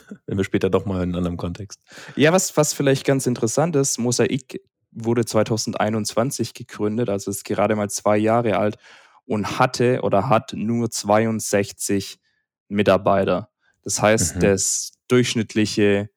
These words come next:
Speaker 2: Geld, in welcher Form auch immer das von, äh, Databricks zu Mosaic übergetragen wurde, bewegt sich im zweistelligen Millionenbereich pro Mitarbeiter, was dann, ich sag mal, ein ganz, ganz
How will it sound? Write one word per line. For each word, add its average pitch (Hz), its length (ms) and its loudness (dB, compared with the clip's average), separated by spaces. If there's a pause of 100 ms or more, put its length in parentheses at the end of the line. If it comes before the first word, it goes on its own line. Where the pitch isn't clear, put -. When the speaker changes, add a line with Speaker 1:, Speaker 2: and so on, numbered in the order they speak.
(280)
Speaker 2:
Geld, 131 760 2 (120)
in 107 160 -2
welcher 107 240 2
Form 107 300 2
auch 104 140 0
immer 113 220 0
das 107 160 -2
von, 101 400 -6
äh, 101 340 -2
Databricks 107 560 -2
zu 107 120 -8
Mosaic 101 400 -4
übergetragen 107 720 -2
wurde, 104 300 0 (440)
bewegt 98 320 0
sich - 240 -6
im 98 220 -6
zweistelligen 101 580 0
Millionenbereich 95 840 -2
pro 98 600 -2
Mitarbeiter, 95 640 0
was 92 240 0
dann, 95 260 -2 (920)
ich 123 100 -4
sag - 180 0
mal, 117 140 2
ein 95 180 -2
ganz, 113 300 2
ganz - 460 -2